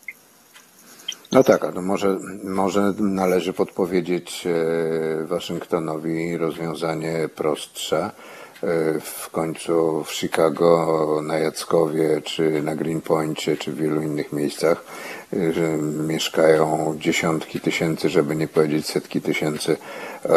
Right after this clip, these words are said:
Polonusów, którzy, z których wielu jest tam po prostu nielegalnie, bo ani nie mają zielonych kart, ani nie mają, e, wiz, ani nie mają, mm, le-, statusu legalnego pobytu w Stanach.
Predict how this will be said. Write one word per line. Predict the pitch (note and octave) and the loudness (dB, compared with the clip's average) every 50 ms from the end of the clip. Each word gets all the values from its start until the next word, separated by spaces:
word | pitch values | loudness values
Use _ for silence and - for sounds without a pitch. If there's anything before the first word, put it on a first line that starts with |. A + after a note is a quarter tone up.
| E2+ D#2+ D#2 D2+ D2 D2+ D2 D2 D2+ D2 D2 C#2+ C#2+ - - E2 D#2 D2 D2 | 8 8 6 6 6 4 4 4 4 4 4 2 0 -2 -4 -4 -4 -2 2
Polonusów, | - E2 D#2+ D#2+ D#2+ E2 D#2+ D2+ C#2 - - D2+ D#2+ F2 F2 - - | 6 6 6 6 6 4 2 0 -2 -2 -2 0 0 0 0 0 -4
którzy, | - - - - E2 D2 D2+ D2 D#2 F2 F2+ F2+ F2+ E2 D#2+ D#2+ D#2 D#2 D#2 D#2 D#2+ D#2+ D#2+ E2 E2 E2+ E2+ F2 F2+ F2 F2+ F2+ F#2+ - - | -8 -8 -4 0 0 0 0 0 -2 -2 0 2 4 6 6 6 6 6 6 4 4 4 2 0 -2 -4 -4 -4 -6 -4 -4 -4 -4 -4 -6
z | - | 0
których | - C3+ B2+ C#3+ C3+ A#2 | 6 8 10 10 10 12
wielu | A#2+ A2+ G2 G2+ G2+ | 12 10 10 10 8
jest | A#2 A#2+ - | 4 4 4
tam | - C3 B2+ | 2 2 2
po | A#2+ D3+ C#3 | 2 2 2
prostu | C#3+ C3 B2 - - D#3+ | 4 4 4 4 4 4
nielegalnie, | D#3+ E3+ F3+ G3 A#3+ B3+ - A3+ F3 C#3 A2+ F#2 E2 | 6 8 8 8 8 8 8 8 8 8 8 8 8
bo | E2 F2+ | 6 6
ani | F#2 F#2+ G2 G2 | 6 6 6 6
nie | G2 F#2+ | 6 6
mają | F#2 F#2+ F#2+ F2+ F2 E2 | 6 8 8 8 8 6
zielonych | F2 E2+ E2+ E2+ E2 D#2+ D2+ - | 4 4 2 2 2 2 -2 0
kart, | - - D#2+ F2 F#2 - | 2 4 4 4 4 4
ani | F#2+ F2+ F2 E2+ E2+ | 2 2 2 2 0
nie | E2+ D#2+ | 0 0
mają, | D#2 D2+ D#2 D#2 D#2 D#2 D2+ - - - - - - - - - - - - | 0 0 0 2 2 0 0 -2 -8 -14 -14 -14 -14 -14 -16 -14 -8 -4 -2
e, | E2 D#2 D#2 D#2 D#2 D#2 D2 C#2+ | 0 2 2 2 2 0 0 0
wiz, | D2+ E2+ D#2+ E2+ - - - - - | 0 0 -2 -2 -2 -4 -2 2 4
ani | F2 E2 D#2+ D#2+ D#2+ D#2+ D#2+ D#2 D2+ | 4 4 4 2 0 0 0 0 0
nie | D#2 D#2 E2 D#2+ | 0 0 0 2
mają, | D#2 D#2+ D#2+ D#2+ D#2 D#2 D#2 D#2 D2+ D2+ D2+ D2+ | 4 4 4 6 6 6 6 4 4 2 0 -2
mm, | D#2 D2+ D#2 D#2 E2 D2+ D2 D2 C#2+ C#2+ C#2+ C#2+ C#2+ C#2+ C#2+ C#2 C#2+ C#2+ C#2+ C#2+ C#2+ C#2+ C#2+ D2 C#2+ D2 D2 D2 D2 D2+ D#2 D#2+ D#2+ E2 E2 E2+ F2+ F#2 - | -2 -4 -4 -4 -4 -4 -4 -4 -4 -4 -4 -6 -6 -6 -6 -6 -6 -6 -6 -6 -6 -6 -8 -8 -8 -8 -8 -8 -8 -8 -8 -8 -6 -4 -2 -2 -2 0 2
le-, | F2+ F#2 G2 F2+ | 4 6 6 6
statusu | - - - E2+ - - F2+ - - E2+ | 6 6 6 6 6 4 0 2 4 4
legalnego | E2 D#2+ D2+ E2+ E2+ D#2+ D#2+ D#2+ D#2+ D#2 E2 C#2+ | 4 6 6 6 6 6 6 4 4 4 2 2
pobytu | D#2+ D#2+ - - D2+ - E2+ | 2 0 0 -2 -4 -2 -2
w | - - | -2 0
Stanach. | - F2 D#2 D2 D#2 E2 G#2 - - | 2 4 4 6 6 4 2 2 0